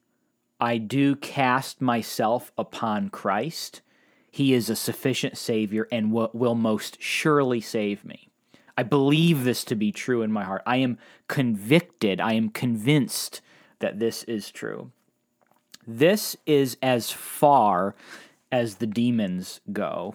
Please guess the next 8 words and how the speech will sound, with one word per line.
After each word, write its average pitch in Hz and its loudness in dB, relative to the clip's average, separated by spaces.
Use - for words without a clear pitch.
with 110 -2
their 107 2
quote-unquote 107 0
faith. - -6
In 131 0
James 139 0
chapter 127 0
two, 110 0